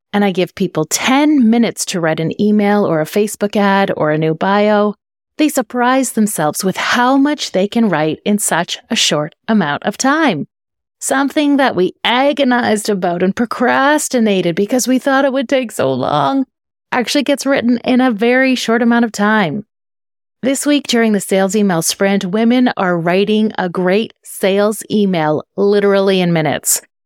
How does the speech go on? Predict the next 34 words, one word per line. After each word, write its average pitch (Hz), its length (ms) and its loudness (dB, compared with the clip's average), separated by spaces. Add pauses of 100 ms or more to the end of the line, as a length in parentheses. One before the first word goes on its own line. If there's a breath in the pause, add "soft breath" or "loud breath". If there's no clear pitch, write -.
(200)
They're 202 140 0
sending 208 360 2
me 214 140 4
messages 196 640 0 (100)
about 180 300 0
how 214 400 0
the 214 100 -2
copy 185 460 -2
and 175 120 -2
messaging 180 640 -2
are 220 200 0
leaking 226 640 0
out 214 180 0
of 202 120 -4
them. 170 300 -4 (400)
They're 240 120 0
texting 233 480 0
me 190 160 0
to 180 80 0
say 175 420 0 (120)
they 202 120 0
can't 220 240 -2
believe 214 360 0
how 202 160 0
much 196 240 0
they 175 160 0
wrote 165 340 0
in 175 140 -4
such - 400 -4
a 190 80 0
short 160 300 0
amount 151 200 -2
of 143 80 -6
time. - 400 -4